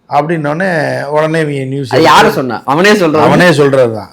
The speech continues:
Speaker 1: சொன்னதுல இவங்க வந்து டி வில நியூஸ் எல்லாம் எடுத்து போட்டாங்க. ஏ என் ஏல எடுத்து, "இந்தியா ஃபுல்லா ஒரு எருமை இருக்கு, அஞ்சு கோடிக்கு போகுது, அஞ்சு கோடி அதோட விலை."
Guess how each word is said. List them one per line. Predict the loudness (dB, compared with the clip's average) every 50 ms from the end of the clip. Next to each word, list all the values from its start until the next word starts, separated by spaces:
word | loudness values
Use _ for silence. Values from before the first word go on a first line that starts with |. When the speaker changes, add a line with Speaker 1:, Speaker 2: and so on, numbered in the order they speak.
| -18 -10 -10
Speaker 1:
சொன்னதுல | -8 -8 -6 -6 -6 -4 -4 -2 -2 -2 -2 -4
இவங்க | -4 -4 -4 -4
வந்து | -4 -4 -6 -8 -4
டி | -4 -2 -2
வில | -2 -2 -4 -4
நியூஸ் | -6 -6 -8 -8
எல்லாம் | -4 -2 -2 -2
எடுத்து | -2 -4 -8 -14
போட்டாங்க. | -12 -10 -12 -10 -10 -12 -14 -14 -14 -10 -8
ஏ | -6
என் | -6 -6 -6
ஏல | -10 -14 -16
எடுத்து, | -16 -16 -16 -16 -18 -18 -20 -20 _ _ _ _ _ _ _ _ _ _ _ _
"இந்தியா | -8 -2 0 2 2
ஃபுல்லா | 2 0 0 2 2
ஒரு | 2 2 0 0
எருமை | 0 -2 -2 -2 -4 -4
இருக்கு, | -4 -6 -8 -8 -8 -8 -8 -10 -16 _ _ _ _ _ _ _ _ _ _ _ _ _ _ _ _ _
அஞ்சு | -10 -8 -6 -2 0 2
கோடிக்கு | 2 4 2 2 -2 -4
போகுது, | -6 -6 -6 -6 -10 -12
அஞ்சு | -10 -8 -6 -4 -2 0
கோடி | 0 2 2 4
அதோட | 2 2 2 -2 -4
விலை." | -6 -4 -4 -4